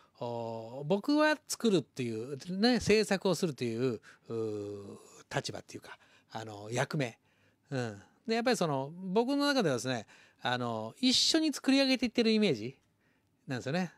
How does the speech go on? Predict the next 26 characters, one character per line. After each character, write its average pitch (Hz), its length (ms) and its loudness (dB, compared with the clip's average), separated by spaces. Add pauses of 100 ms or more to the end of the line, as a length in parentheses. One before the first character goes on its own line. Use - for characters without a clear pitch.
(340)
う 131 60 -6
ん。 113 240 -4
そ - 160 -4
の 127 80 0
一 - 300 4
つ 135 60 -2
の 117 100 -4
作 110 200 -6
品 110 220 -6
を。 104 100 -12 (720)
う 127 60 -4
ん。 104 220 -6 (640)
あ 127 120 0
の 117 680 -4 (180)
ー、 220 40 -2
ま 220 80 8
あ、 - 20 6
僕 190 320 2
の 226 180 6
元 220 220 4
か 220 100 4
ら 147 100 4
も 123 100 0
ち 196 100 -2
ろ 214 120 4
ん 143 80 -4